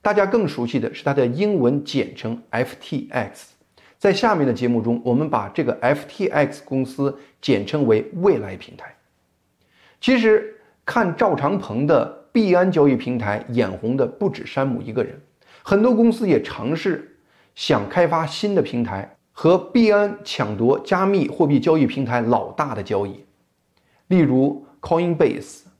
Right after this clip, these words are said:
Bitmax、Gemini 等都努力过，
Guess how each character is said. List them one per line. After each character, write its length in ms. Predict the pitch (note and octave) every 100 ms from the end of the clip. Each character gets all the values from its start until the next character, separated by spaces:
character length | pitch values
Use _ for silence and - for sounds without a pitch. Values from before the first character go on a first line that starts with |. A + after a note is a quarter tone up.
| -
Bitmax、 840 | - - C3 D3+ G#2 - - - _
Gemini 460 | F#3 F#3+ D3 G#2 - - _
等 220 | C3 A#2
都 140 | F#3
努 260 | G3 D3+ -
力 160 | C3+ A2
过， 260 | A2 -